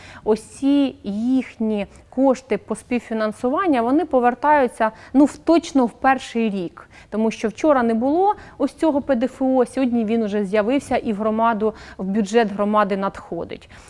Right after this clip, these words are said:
Ну і, звісно, що це зайнятість населення. А ми розуміємо, коли є, е, доходи у населення, є роб-, робота, є заробітна плата, то вони потім і витрачають ці кошти там в магазинах, ну і так робиться економіка,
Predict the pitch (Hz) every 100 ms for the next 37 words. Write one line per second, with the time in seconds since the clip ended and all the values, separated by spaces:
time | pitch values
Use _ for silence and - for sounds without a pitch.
0 | - 233 339 427 381 302 214 240 392 -
1 | 311 285 254 - - 247 240 - 220 226
2 | 254 262 330 - 370 - 440 427 269 175
3 | - - - - 202 226 240 233 302 415
4 | 269 220 - 220 254 220 220 214 214 -
5 | - - 190 208 - 285 330 320 277 269
6 | - 254 240 220 202 190 202 202 185 -
7 | 190 202 180 233 302 262 220 214 214 214
8 | - - 190 220 202 208 214 196 202 240
9 | 294 - 240 - 214 208 - - 220 285
10 | 302 - - - 233 226 214 214 214 214
11 | 214 - 226 202 202 214 - 202 196 -
12 | - 175 190 208 214 196 247 359 320 240
13 | - 403 381 - 320 - - - 262 285
14 | - 202 - 190 214 226 -